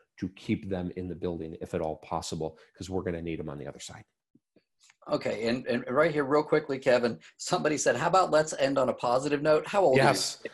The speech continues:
Speaker 2: How old
Speaker 1: Yes,
Speaker 2: are your kids?
Speaker 1: please. <laughs> They, they, they are. Yes, thank you, thank you for that. Uh, um, Alexis is nine and,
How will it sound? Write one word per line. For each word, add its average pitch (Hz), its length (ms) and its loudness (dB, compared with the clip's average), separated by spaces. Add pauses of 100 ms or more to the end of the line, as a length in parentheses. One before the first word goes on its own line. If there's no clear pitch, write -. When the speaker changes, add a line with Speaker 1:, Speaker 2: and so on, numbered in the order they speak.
(100)
Speaker 2:
How 185 160 6
old 147 100 4
Speaker 1:
Yes, 143 80 8
Speaker 2:
are 131 60 6
your 107 80 2
kids? - 120 -12
Speaker 1:
please. 120 480 6 (100)
<laughs> - 120 -2
They, 156 100 8
they, 143 360 6 (320)
they 135 180 8
are. 127 220 8
Yes, 123 300 4
thank 131 220 4
you, 123 120 8
thank 117 320 4
you 120 80 6
for 107 160 2
that. 98 320 4
Uh, 98 240 4 (320)
um, 101 460 2 (100)
Alexis 120 420 2
is 110 140 0
nine 110 420 2
and, 92 140 0